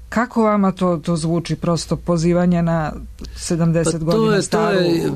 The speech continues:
Speaker 1: prošlost,
Speaker 2: je
Speaker 1: samo propaganda ili tu ima
Speaker 2: Pa to je
Speaker 1: nečega?
Speaker 2: ipak, to je ipak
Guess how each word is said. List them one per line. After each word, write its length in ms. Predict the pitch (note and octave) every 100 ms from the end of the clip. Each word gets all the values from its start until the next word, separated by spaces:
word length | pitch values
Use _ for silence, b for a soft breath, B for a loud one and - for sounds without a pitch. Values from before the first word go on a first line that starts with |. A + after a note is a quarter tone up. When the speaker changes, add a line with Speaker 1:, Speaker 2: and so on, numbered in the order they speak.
| D3+
Speaker 1:
prošlost, 460 | - G#3 F#3+ E3+
Speaker 2:
je 40 | C#3+
Speaker 1:
samo 340 | - A3 A#3+
propaganda 640 | A3+ A3 G#3+ G3 G#3 A3+ A#3
ili 240 | A#3 A3+
tu 180 | A3 A3
ima 200 | G3+ F#3
Speaker 2:
Pa 240 | F3 E3+
to 160 | - G3
je 40 |
Speaker 1:
nečega? 140 | E3 D#3
Speaker 2:
ipak, 360 | C3 D3 C#3+
to 120 | E3
je 100 | D#3
ipak 320 | D3 D#3 -